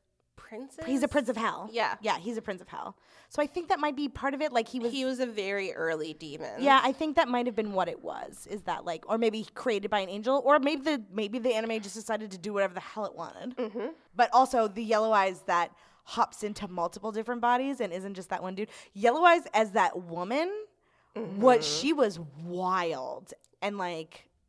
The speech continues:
Speaker 2: again, the second she showed up, I was like, "I bet you that's Azazel."
Speaker 1: <laughs>
Speaker 2: I knew it from the second she showed up in that bar. I was like, "No way."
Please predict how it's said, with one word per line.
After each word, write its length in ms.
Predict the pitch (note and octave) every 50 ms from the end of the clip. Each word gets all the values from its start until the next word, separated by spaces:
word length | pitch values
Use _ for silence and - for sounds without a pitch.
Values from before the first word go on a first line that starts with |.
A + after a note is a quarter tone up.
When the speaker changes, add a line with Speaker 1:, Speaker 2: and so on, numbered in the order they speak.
| _ _ -
Speaker 2:
again, 640 | G3 G3+ D#3+ G#3 F3+ E3+ E3 D#3+ D#3 D#3+ E3 E3+ F3 _ _ _ _ _ _ _ _ _
the 120 | F3 G#3+ G#3
second 400 | - - A#3 G#3+ - A3 - -
she 240 | - - G3+ G3
showed 240 | - - - B3 A#3+
up, 140 | B3+ C4 B3+
I 40 | B3
was 120 | G3+ F3+
like, 180 | F#3 E3+ D#3+ - _
"I 80 | - A#3 A#3 _
bet 240 | F3 D#3+ E3 -
you 60 | - E3+
that's 260 | E3 D#3+ E3 D#3+ -
Azazel." 640 | F#3+ F#3 E3 D#3 D3 - - - - - G#3 G#3 _ _ _
Speaker 1:
<laughs> 360 | - G#4 G4+ - - - - G4+
Speaker 2:
I 120 | G#3+ A3+
knew 260 | B3 B3 B3+ C4 B3
it 100 | B3 B3
from 140 | A#3 C4 B3
the 80 | A#3 A3+
second 580 | - - - - - B3+ G3+ - - A#3 -
she 200 | - - - A3
showed 200 | G#3 - G#3+ G3
up 140 | F3+ E3+ E3+
in 80 | E3 E3
that 160 | D3 C#3+ -
bar. 180 | D#3 D3+ C#3
I 40 | C#3+
was 80 | D#3+ E3+
like, 140 | D3 C3+ E3
"No 240 | F3 F#3 F3 D#3+ D#3
way." 380 | D3 D3+ D3+ D3 G3 G#3+ F#3